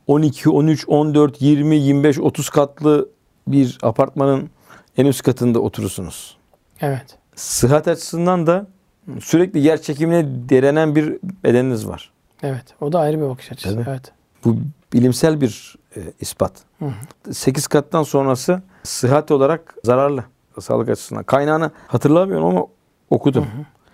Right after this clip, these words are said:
Speaker 1: Şimdi şehirli olacağız diye hem keyfini bozuyorsun.
Speaker 2: Hı hı. Hem sağlığını bozmuş oluyorsun.
Speaker 1: Hem sağlığını bozuyorsun.
Speaker 2: Evet. Peki bizim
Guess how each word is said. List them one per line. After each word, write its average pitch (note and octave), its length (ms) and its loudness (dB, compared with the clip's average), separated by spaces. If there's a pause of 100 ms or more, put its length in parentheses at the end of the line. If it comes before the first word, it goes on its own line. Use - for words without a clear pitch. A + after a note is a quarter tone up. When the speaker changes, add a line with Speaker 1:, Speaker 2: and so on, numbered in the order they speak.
(260)
Speaker 1:
Şimdi C3 360 -2
şehirli C#3 420 2
olacağız D3 540 2
diye E3 300 2 (380)
hem C#3+ 220 2
keyfini D#3 500 0 (300)
bozuyorsun. A2+ 560 0
Speaker 2:
Hı D#3+ 60 -8
hı. D3 60 -4 (300)
Hem E3 160 -4
sağlığını D#3 420 0
bozmuş C3 340 -10
oluyorsun. C3+ 160 -6
Speaker 1:
Hem C3 80 0
sağlığını C3+ 380 0
bozuyorsun. G#2+ 500 -8
Speaker 2:
Evet. B2+ 180 -10 (680)
Peki F3+ 320 0
bizim F#3+ 360 -2